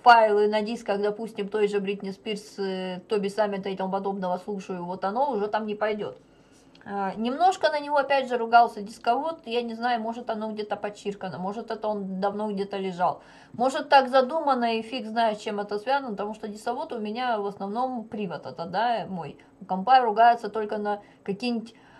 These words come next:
заслушанные до дыр диски. Тут у нас, опять же, стоит две тысячи тринадцатый год, не знаю, как точно, потому что предыдущий мой обзор, я потом глянула в интернете, он там на сайте той группы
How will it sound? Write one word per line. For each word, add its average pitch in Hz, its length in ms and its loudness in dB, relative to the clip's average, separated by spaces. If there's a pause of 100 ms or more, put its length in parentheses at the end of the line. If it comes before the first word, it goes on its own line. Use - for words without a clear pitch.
(120)
заслушанные 269 760 -2
до 254 160 -2
дыр 254 220 -4
диски. 185 500 -8 (600)
Тут 339 180 -4
у 320 60 -6
нас, 302 200 2
опять 277 300 0
же, 233 80 -4
стоит 254 460 0
две 202 100 -4
тысячи 269 240 -8
тринадцатый 226 580 -4
год, 294 280 -8 (680)
не 220 160 -6
знаю, 233 300 2
как 208 200 -2
точно, 311 460 -8 (1040)
потому 240 160 -6
что 262 140 -2
предыдущий 262 560 -4
мой 247 160 4
обзор, 269 260 0
я 254 100 2
потом 214 300 -6
глянула 226 320 0
в 214 80 -4
интернете, 240 420 -4
он 202 200 -2
там 220 240 0
на 220 100 -4
сайте 220 380 2
той 208 200 0
группы 294 460 -2